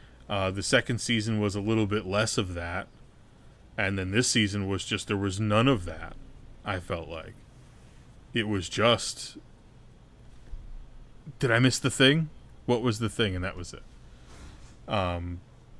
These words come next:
and I just feel like narratively, this, this, this show is more fun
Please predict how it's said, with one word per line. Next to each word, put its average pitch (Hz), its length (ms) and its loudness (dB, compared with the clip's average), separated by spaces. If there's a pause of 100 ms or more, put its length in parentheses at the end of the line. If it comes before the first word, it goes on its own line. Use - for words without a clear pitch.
(380)
and 110 100 -4
I 101 80 2
just 98 180 -4
feel 117 140 4
like 104 160 4
narratively, 107 760 4
this, - 400 -6
this, 117 420 -2
this 113 200 4
show 104 360 2
is 98 180 -2
more 113 300 -2
fun 98 540 -4